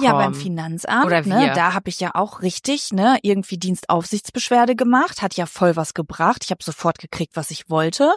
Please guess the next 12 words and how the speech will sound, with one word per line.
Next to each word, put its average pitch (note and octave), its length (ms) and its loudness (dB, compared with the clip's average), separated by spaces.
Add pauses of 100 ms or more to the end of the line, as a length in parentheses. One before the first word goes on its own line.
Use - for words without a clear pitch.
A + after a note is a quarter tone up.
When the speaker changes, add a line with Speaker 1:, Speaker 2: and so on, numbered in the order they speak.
(460)
Speaker 1:
obwohl F#3 340 2
ich F#3 100 -4
das F3+ 180 0
ja F3+ 120 0
auf - 180 0
dem D#3 160 -6
freundlichen F#3+ 720 0
Weg B3 360 -2 (220)
klären C4 400 2
wollte C#4+ 380 0
eigentlich, D#4 560 -2
ne? F#3+ 240 0